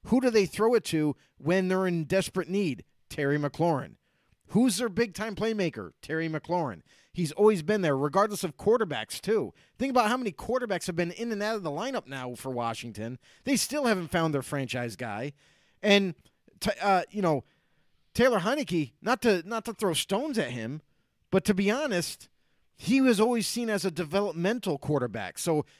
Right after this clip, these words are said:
he's not the franchise guy, maybe just yet. He still needs further development.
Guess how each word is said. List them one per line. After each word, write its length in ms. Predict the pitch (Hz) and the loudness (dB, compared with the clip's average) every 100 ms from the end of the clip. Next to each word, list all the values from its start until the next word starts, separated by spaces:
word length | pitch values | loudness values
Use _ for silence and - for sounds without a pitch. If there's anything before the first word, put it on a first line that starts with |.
| _ | _
he's 320 | - 226 220 | -6 -2 -2
not 240 | 202 233 220 | -2 -4 -4
the 100 | 208 | -4
franchise 540 | 220 220 - 202 175 | -2 -4 -2 0 -2
guy, 360 | 143 185 185 180 | -2 0 0 0
maybe 340 | 156 202 202 190 | -2 -2 -2 -6
just 340 | 202 185 - | -6 -8 -6
yet. 300 | 185 226 196 _ | -2 -2 -2 _
He 180 | - 214 | -12 -10
still 240 | - 214 | 0 2
needs 180 | 196 180 | 2 -2
further 300 | 175 190 175 | -4 -4 -4
development. 500 | 160 202 277 147 | -2 -2 -2 -4